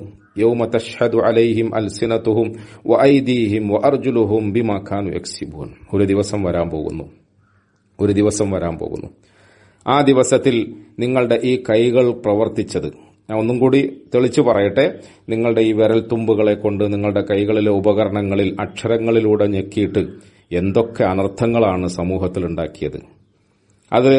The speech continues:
വോയിസ് മെസ്സേജുകളിലൂടെ, ശബ്ദങ്ങളിലൂടെ ഭൂമിയിൽ എന്തൊക്കെ പ്രതിസന്ധികളാണ്, എത്ര വ്യക്തികളെ തമ്മിലടിപ്പിക്കുന്നു, അകച്ചയിലാക്കുന്നു, എത്ര കുടുംബങ്ങളിൽ കലഹങ്ങൾ ഉണ്ടാക്കുന്നു, അതുപോലെ എത്ര സമൂഹങ്ങളിൽ, ജനതകളിൽ,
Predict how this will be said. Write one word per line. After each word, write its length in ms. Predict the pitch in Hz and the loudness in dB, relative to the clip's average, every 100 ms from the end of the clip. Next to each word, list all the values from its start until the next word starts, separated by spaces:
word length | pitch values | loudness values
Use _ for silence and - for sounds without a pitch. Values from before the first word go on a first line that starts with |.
| 131 | 4
വോയിസ് 340 | 123 139 143 143 | 4 4 4 0
മെസ്സേജുകളിലൂടെ, 880 | 131 131 131 131 127 123 120 117 | 0 0 0 2 0 2 2 0
ശബ്ദങ്ങളിലൂടെ 840 | 117 117 113 147 143 135 123 120 | 0 -2 2 2 4 4 2 2
ഭൂമിയിൽ 460 | 113 117 123 131 131 120 - - | 0 0 -2 0 0 -2 -10 -8
എന്തൊക്കെ 560 | 113 131 143 151 - 160 | -2 0 2 2 2 0
പ്രതിസന്ധികളാണ്, 840 | 135 123 113 113 98 85 80 - - | 2 0 0 -2 -2 -4 -4 -6 -8
എത്ര 360 | 107 - - 120 | -8 -8 -2 0
വ്യക്തികളെ 580 | 107 101 104 135 120 101 | 0 -2 0 2 2 2
തമ്മിലടിപ്പിക്കുന്നു, 960 | 95 98 104 101 90 95 92 98 92 87 95 | -2 -2 -2 -2 -2 -6 -4 -4 -4 -6 -6
അകച്ചയിലാക്കുന്നു, 920 | 98 98 98 107 101 92 87 90 95 95 - - _ _ _ | -4 -4 -2 0 2 0 -2 -4 -4 -6 -14 -20 _ _ _
എത്ര 260 | 113 127 110 | 0 2 0
കുടുംബങ്ങളിൽ 760 | - 110 117 123 123 120 110 - | 0 0 2 0 2 2 2 2
കലഹങ്ങൾ 460 | 98 101 101 104 98 | -2 -2 -2 -4 -4
ഉണ്ടാക്കുന്നു, 520 | 92 92 - 90 101 - - _ _ _ _ _ | -4 -4 -4 -6 -8 -10 -20 _ _ _ _ _
അതുപോലെ 440 | 127 139 117 104 107 110 | 2 4 4 6 4 2
എത്ര 280 | 120 - 151 | -2 -4 -6
സമൂഹങ്ങളിൽ, 680 | - 107 110 113 117 113 107 | -4 -4 -4 -2 -2 -2 -2
ജനതകളിൽ, 600 | 95 101 107 113 107 107 | -2 -2 0 2 2 0